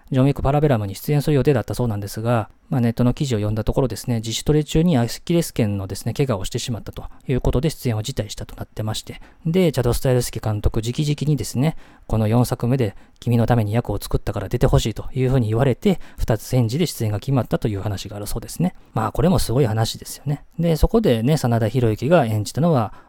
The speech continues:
大阪コンチネンタルホテルの支配人、島津浩二という役でですね、このジョンとの旧友という設定で、ね、ジョン・ウィックはですね、この場面でですね、迷惑かけてすまないっていうね、これ予告編でも聞かれますけども、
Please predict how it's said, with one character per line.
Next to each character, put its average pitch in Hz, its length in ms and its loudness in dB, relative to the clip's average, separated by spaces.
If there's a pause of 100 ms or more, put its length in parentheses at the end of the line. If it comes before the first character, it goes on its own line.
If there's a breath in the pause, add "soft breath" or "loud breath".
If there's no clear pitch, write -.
大 117 60 2
阪 - 260 0
コ 104 160 -6
ン 104 60 -6
チ 110 140 -8
ネ 104 60 -4
ン 101 80 -6
タ 104 100 -8
ル 98 40 -6
ホ 104 140 -8
テ 107 120 -6
ル 123 100 -2
の 196 280 2
支 - 220 -12
配 107 160 -4
人、 101 240 -14
島 110 260 -4
津 - 120 -10
浩 120 160 -2
二 139 100 -4
と 160 100 4
い 113 60 0
う 110 60 -4
役 101 200 -6
で 117 80 -10
で 117 120 -12
す - 140 -4
ね、 175 180 2 (320 loud breath)
こ 110 100 2
の 104 80 0
ジ 107 100 -2
ョ 113 60 2
ン 101 100 -4
と 190 120 2
の 147 120 4
旧 110 260 -4
友 117 160 0
と 107 80 -4
い 101 40 -6
う 101 60 -8
設 - 200 -6
定 123 220 0
で、 127 220 0 (260 loud breath)
ね、 151 160 2
ジ 113 100 0
ョ 110 40 0
ン・ 110 40 0
ウ - 40 0
ィ 113 80 0
ッ - 60 -10
ク - 100 -8
は 107 80 -10
で 113 80 -12
す - 120 -6
ね、 143 200 2
こ 107 120 -2
の 107 100 -2
場 104 100 0
面 104 180 -2
で 113 80 -2
で 98 100 -8
す - 140 -8
ね、 156 180 0 (300 loud breath)
迷 110 140 2
惑 98 180 -4
か - 100 -6
け 101 120 -10
て 104 80 -8
す - 140 -6
ま 120 100 -4
な 113 80 -6
い 110 40 -8
っ - 40 -12
て - 140 -12
い 120 40 -4
う - 20 -4
ね、 156 200 -2 (100)
こ - 60 -4
れ 104 80 -2
予 104 60 -4
告 113 180 -2
編 110 100 0
で 107 80 -2
も 101 80 -6
聞 - 100 -12
か - 80 -2
れ 113 100 0
ま 107 80 -4
す - 100 -6
け 113 80 -8
ど 104 120 -8
も、 110 180 -4